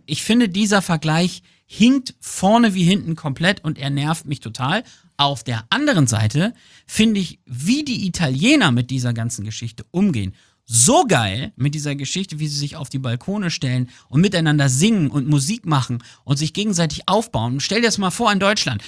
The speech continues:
Stell dir mal vor, in Deutschland stellen sich alle auf den Balkon und fangen an zu musizieren. Ey, das dauert keine zehn Sekunden, da kommt der alte Nazi aus drei G unten und schreit, „Ey, halt die Fresse, sonst hol die Polizei!“ Garantiert. Das kannst du in Deutschland niemals machen. Das ist so.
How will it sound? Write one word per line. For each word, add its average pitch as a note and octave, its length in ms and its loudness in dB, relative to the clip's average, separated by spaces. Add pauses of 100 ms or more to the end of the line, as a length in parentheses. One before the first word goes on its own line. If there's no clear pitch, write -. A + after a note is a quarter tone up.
Stell A#3+ 280 4
dir D#4 100 2
mal A3+ 160 2
vor, G#3 240 -4
in D3 100 -4
Deutschland E3+ 500 -2 (160)
stellen D#3 260 0
sich D#3 200 -2
alle A3 200 2
auf G3 120 2
den F#3+ 100 2
Balkon F#3 420 0
und E3+ 120 -2
fangen G#3 220 2
an G#3+ 140 0
zu G#3+ 120 -2
musizieren. G3 520 -2
Ey, A#2 140 -4 (180)
das E3+ 140 0
dauert A#3 220 0
keine C#4 260 0
zehn B3 200 0
Sekunden, G#3 440 -4 (180)
da D#3+ 100 -4
kommt B3 240 0
der C#3 80 2
alte F#3 200 0
Nazi G#3+ 380 2
aus F#3+ 160 -2
drei F3 200 0
G A3+ 200 -2
unten B3+ 360 -4 (180)
und G#3 240 -2
schreit, A3 420 0
„Ey, F#4+ 300 2
halt A4+ 260 -4
die - 40 -4
Fresse, G4+ 300 0 (280)
sonst G#3+ 140 0
hol F4 100 4 (120)
die D4 60 0
Polizei!“ E4+ 800 2 (200)
Garantiert. B3 580 -2 (160)
Das F3+ 160 -2
kannst C4+ 300 -2
du A3+ 40 -4
in G#3 100 -4
Deutschland A#3 460 -2
niemals D#4 520 0
machen. F3 360 -8 (400)
Das F3+ 140 -2
ist D4 120 -2
so. A2 280 -6